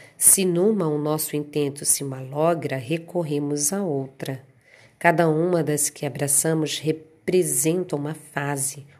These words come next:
um período da vida. Não nos ocupamos cada dia em cogitar o que faremos no dia seguinte. Ora, que são para os espíritos as diversas existências corporais, senão fases,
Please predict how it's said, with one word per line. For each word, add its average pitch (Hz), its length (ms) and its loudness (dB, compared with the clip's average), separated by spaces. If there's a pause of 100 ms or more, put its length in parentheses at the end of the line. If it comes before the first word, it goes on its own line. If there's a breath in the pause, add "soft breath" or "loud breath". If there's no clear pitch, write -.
(120)
um 160 60 -2
período 175 760 0
da 139 160 -4
vida. 123 420 -10 (500 loud breath)
Não 156 460 4
nos 151 260 0
ocupamos 156 840 -2
cada 160 500 2
dia 160 400 -2
em 143 80 0
cogitar 143 760 -2 (260 loud breath)
o 143 80 -8
que 151 160 -4
faremos 139 640 0
no 135 120 -4
dia 123 160 -4
seguinte. 143 800 -2 (880 soft breath)
Ora, 151 400 4 (480 soft breath)
que 339 140 4
são 226 320 4
para 165 220 0
os 139 120 -2
espíritos 143 840 -2
as 160 100 0
diversas 151 800 -2
existências 151 800 -2
corporais, 147 720 0
senão 160 340 -2
fases, 165 840 2